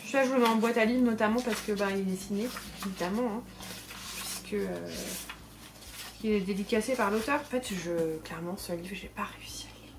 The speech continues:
Oh, j'ai vraiment, j'ai essayé, mais je me suis ennuyée. Et j'ai, j'ai tellement mal, mal au cœur de pas avoir aimé Victor Dixon. Et en fait, je me rends compte que j'aime pas forcément les vieux travaux de Victor Dixon. J'adore sa saga Vampira, mais les autres, j'accroche pas du tout.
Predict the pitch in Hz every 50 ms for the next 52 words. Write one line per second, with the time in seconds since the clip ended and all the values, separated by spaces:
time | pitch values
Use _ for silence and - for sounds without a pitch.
0 | - - 302 359 370 359 381 370 339 320 277 254 240 226 208 202 - - - -
1 | - 208 196 190 190 185 185 190 196 208 247 240 208 208 196 196 196 - - 208
2 | 196 180 180 196 226 269 320 - - - 202 185 170 160 175 170 - - - 240
3 | 302 381 440 453 453 440 415 415 403 403 403 392 381 359 359 370 415 427 427 415
4 | - - - - - - - - - - - - - - - - - - - -
5 | - 247 226 202 196 214 220 - - - - - 196 180 196 - - 311 370 392
6 | 330 233 220 240 254 285 370 480 523 466 381 277 214 165 - - - - 220 220
7 | 226 269 370 453 480 330 277 262 233 - 339 349 359 349 254 233 220 208 196 -
8 | 311 349 359 285 254 269 269 262 247 240 262 269 247 233 214 - 240 233 233 202
9 | 196 - - 285 330 - - 226 240 302 294 254 254 220 220 220 233 285 302 302
10 | - 202 - - - - - - - - - - - 226 220 202 190 233 233 226
11 | 220 214 214 254 285 302 - 262 247 - - 240 233 233 277 277 247 214 190 -
12 | 185 240 262 247 - - 226 220 233 254 214 208 208 - - 220 208 196 196 -
13 | - - 226 220 - - 202 196 180 208 226 - - 240 233 220 214 214 208 208
14 | 208 202 - 196 196 220 247 247 214 185 180 175 170 208 240 - - - - 175
15 | 165 - - 170 - - - 262 240 208 185 - - -